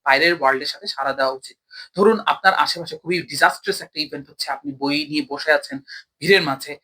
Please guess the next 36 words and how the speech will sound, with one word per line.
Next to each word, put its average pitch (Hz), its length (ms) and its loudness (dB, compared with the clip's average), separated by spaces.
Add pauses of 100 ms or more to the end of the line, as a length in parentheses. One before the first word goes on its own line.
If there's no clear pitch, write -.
(220)
এটা 190 180 -2
কিন্তু 185 240 -6
মোটেও 143 280 0 (340)
ভালো 160 260 6
জিনিস 143 240 -4 (120)
নয়। - 140 -8 (280)
তো - 120 0
আপনাদেরকে 175 460 -4 (120)
সেই 202 220 -2
বিষয়ে 190 260 -4
সতর্ক 156 280 -10 (140)
থাকতে - 300 -2
হবে। - 160 -20 (400)
এছাড়াও 180 320 4 (360)
দেখা 165 220 2
যাচ্ছে, 190 200 -2 (100)
আপনি 147 140 -2 (100)
যখন 214 140 -6 (100)
বাসে 131 240 0 (100)
আছেন - 200 -8 (320)
তখন 196 260 2
হয়তো 202 260 -2
বইটি 147 260 -4
পড়ছেন, 139 220 -8 (120)
যদি 165 120 -8 (140)
বেশি - 260 0 (340)
শেক 240 320 4
হয় 127 160 4
অর্থাৎ 135 260 -6 (120)
ঝাঁকুনি 208 400 -2
হয়, 120 140 0 (320)
তাহলে 214 260 4
কিন্তু 214 240 0
আপনাদের 175 300 -2 (100)
চোখে 165 220 -4 (200)
সমস্যা 202 300 -4